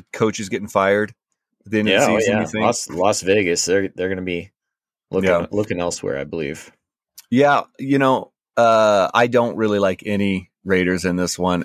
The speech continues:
Speaker 1: outside of Davante Adams and Jakobi Meyers. Um, Jakobi Meyers has been amazing this year. You know, Jesse, he's averaging more points per game than Davante Adams. Seventeen and a half
Speaker 2: Wow.
Speaker 1: points per game compared to sixteen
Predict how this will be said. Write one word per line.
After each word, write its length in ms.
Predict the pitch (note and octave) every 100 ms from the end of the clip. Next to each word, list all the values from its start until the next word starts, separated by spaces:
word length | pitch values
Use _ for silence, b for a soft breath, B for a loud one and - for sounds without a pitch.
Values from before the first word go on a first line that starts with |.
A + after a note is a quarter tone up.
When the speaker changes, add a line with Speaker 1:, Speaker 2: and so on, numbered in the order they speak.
| -
Speaker 1:
outside 540 | F2+ - - F2 E2+
of 360 | - E2+ E2+ - -
Davante 340 | E2 E2 D#2
Adams 460 | D#2 E2 E2 E2+ D#2+
and 140 | E2+
Jakobi 380 | - - F#2+ G#2+
Meyers. 420 | C3 G#2 D2+ - _ _
Um, 300 | F2 E2 E2+ b b b -
Jakobi 300 | - A#2 A#2
Meyers 340 | G2+ G#2+ A2+
has 120 | G2
been 320 | E2+ F#2+ F2 - _ _ -
amazing 580 | F2+ F2+ F#2 D3+ B2+ D#2
this 180 | F2 D2+
year. 80 | D2+
You 160 | G#2+
know, 140 | B2 A2
Jesse, 280 | A#2+ -
he's 160 | A#2 G#2+
averaging 420 | D2+ F2+ G2+ G2
more 140 | F#2 F2+
points 220 | F#2+ F2+
per 120 | -
game 260 | E2 E2+ F2+
than 140 | F2+
Davante 240 | E2+ F2+ E2+
Adams. 420 | D#2 E2+ G2+ A2+ - _ _ _ _ -
Seventeen 440 | G#2+ G2+ G#2 A2+
and 100 | G2+
a 40 |
half 160 | G2+ G2
Speaker 2:
Wow. 140 | - G#2
Speaker 1:
points 120 | -
per 100 | G2
game 240 | F#2 F#2
compared 340 | F2+ F2 F2+ E2+
to 40 |
sixteen 580 | - E2 - F2 D2 -